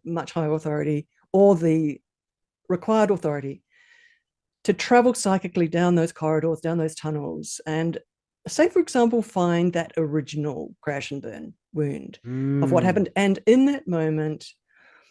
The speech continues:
Speaker 1: one of the things, as I mentioned earlier, is what they do is find out who was puppeteering that entire circumstance, who
Speaker 2: Mm.
Speaker 1: surreptitiously started to leak their shadow resonance into the back door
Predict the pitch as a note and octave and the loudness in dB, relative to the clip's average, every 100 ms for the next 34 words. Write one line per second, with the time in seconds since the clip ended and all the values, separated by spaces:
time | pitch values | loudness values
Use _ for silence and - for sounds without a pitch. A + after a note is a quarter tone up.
0 | _ - E3 G3 G#3+ A3 G3+ F3 F3 F3 | _ -4 0 2 2 2 0 0 -2 0
1 | F3 E3 E3 D#3+ D3+ D3 D3 E3 D#3+ - | -2 -2 -2 -2 -2 -6 -6 -6 -6 -8
2 | - F3 F3 D3 D3+ D#3 - - F3 G#3 | -4 -4 -2 -2 -2 -6 -10 -4 -2 2
3 | G#3+ F#3+ F#3 F3+ - _ _ _ _ _ | 4 4 0 -2 -8 _ _ _ _ _
4 | - - - A#3 A3 A3 - F#3 D#3 - | -20 -10 2 4 4 0 -2 -8 -8 -4
5 | D3+ C#3+ C3 - - _ _ _ - D3+ | -4 -4 -8 -12 -16 _ _ _ -4 -2
6 | D#3+ D#3 - D#3 D#3 D#3 D3 D3+ - - | 0 -2 -4 -2 -2 -4 -8 -8 -10 -14
7 | - _ _ _ _ _ - - B3 B3+ | -16 _ _ _ _ _ -14 0 4 4
8 | C4 C4+ C4+ - C3 C3 A3 A3+ A3 G#3+ | 4 2 0 -6 -10 0 4 6 4 -2
9 | G#3 - F#3+ - F#3 F3+ F3 - - E3+ | -8 -2 -4 -4 0 0 0 -2 -2 0
10 | E3+ E3 D#3 D#3 E3 F3 F3 - _ _ | 0 -4 -4 -2 0 -2 -4 -20 _ _
11 | _ _ E3+ E3+ E3 F3+ F3 D#3+ E3 E3 | _ _ -2 -2 2 2 4 4 2 2
12 | D#3 D#3+ - D#3 D#3 D3 D#3 D#3+ - D#3 | -2 -4 -6 -6 -4 -2 -2 -2 -4 -2
13 | D3 D3+ | -2 -4